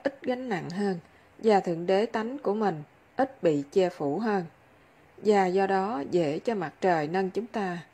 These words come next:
lên đẳng cấp thứ năm. Khi chúng ta ở trên địa cầu này, mặt trời là đấng duy nhất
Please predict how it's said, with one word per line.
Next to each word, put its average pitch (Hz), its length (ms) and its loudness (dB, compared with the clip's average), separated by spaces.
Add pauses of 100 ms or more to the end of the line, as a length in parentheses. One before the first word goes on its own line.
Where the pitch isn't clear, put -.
lên 185 360 0
đẳng 101 160 -10
cấp - 220 -12
thứ 226 120 -6
năm. 202 220 -4 (1500)
Khi 254 160 0
chúng 269 180 -4
ta 226 240 0
ở - 200 -2
trên 220 220 -2
địa 185 140 2
cầu 180 220 -4
này, 170 240 -4 (320)
mặt 190 180 -2 (120)
trời 180 320 4
là 165 180 0
đấng 226 300 -4
duy 226 140 2
nhất 220 240 -4